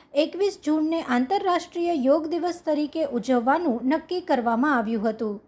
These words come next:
જો કે, યોગ એટલે ફક્ત આસન કે પ્રાણાયામ નથી. યોગના આઠ અંગો છે, જેમાં શ્વાસ લેવા પર ધ્યાન કેન્દ્રિત કરવામાં આવે છે. યોગના તમામ આઠ ભા-, ભાગ મળે છે,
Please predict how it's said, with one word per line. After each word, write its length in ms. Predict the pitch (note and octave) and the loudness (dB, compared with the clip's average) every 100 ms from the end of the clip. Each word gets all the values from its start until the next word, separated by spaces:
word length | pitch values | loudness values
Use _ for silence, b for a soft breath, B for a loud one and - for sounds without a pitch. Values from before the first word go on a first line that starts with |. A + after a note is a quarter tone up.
| _ _ _ b b b | _ _ _ b b b
જો 160 | A3+ F#4 | 2 2
કે, 180 | F#4+ G4 | 2 0
યોગ 380 | C#4 C#4+ F4 F#4 | 4 4 2 0
એટલે 380 | D4 C#4 D#4+ | -2 -2 -4
ફક્ત 340 | D#4+ D4 C#4+ E4 | -2 -4 -2 -6
આસન 540 | - B3+ C#4 F4+ F#4+ | 0 2 2 -2 -6
કે 140 | F4+ F#4 | -6 -4
પ્રાણાયામ 580 | C#4+ A#3+ A#3 B3+ D#4 | -2 0 0 0 0
નથી. 580 | D#4+ A#3 A#3 C4 A3 G#3 B B - | 2 0 0 -4 -4 -6 B B -4
યોગના 540 | G#3 C4+ C#4 D4 D#4+ C#4 | 2 4 4 0 -2 0
આઠ 300 | B3+ D#4 D#4+ | 0 0 -4
અંગો 420 | C4 B3 A#3+ C4+ | 0 0 2 0
છે, 260 | C4+ F4+ | 0 -4
જેમાં 320 | C#4+ C#4 B3 A#3 | -2 0 0 -4
શ્વાસ 440 | - C4+ D#4+ E4 | -2 0 0 -2
લેવા 340 | D4+ C#4 C#4+ | 2 4 4
પર 240 | C#4 D4 B3 | 4 2 0
ધ્યાન 360 | G#3 A3+ D4+ | -2 -2 -2
કેન્દ્રિત 500 | E4+ D4+ C#4+ D4+ - | -2 -4 -2 -4 -4
કરવામાં 500 | C#4 A#3+ A#3 B3+ D4+ | -4 2 2 4 2
આવે 200 | B3 G#3+ | 2 0
છે. 360 | G#3 - G#3+ A3 b b b - | -2 0 -2 -2 b b b -4
યોગના 480 | G3+ A#3+ A3+ B3 A#3+ | 2 2 2 0 0
તમામ 480 | A#3+ A#3 C4+ F4 E4 | -2 0 0 0 -2
આઠ 360 | C#4 D4+ D4 B3+ | -2 0 -4 0
ભા-, 240 | C4 C4+ B3 | 2 2 0
ભાગ 360 | A#3 A#3+ A#3+ | 4 4 4
મળે 320 | A3 A3+ C#4 | 0 2 2
છે, 360 | F#4 F4 B3+ | 0 2 2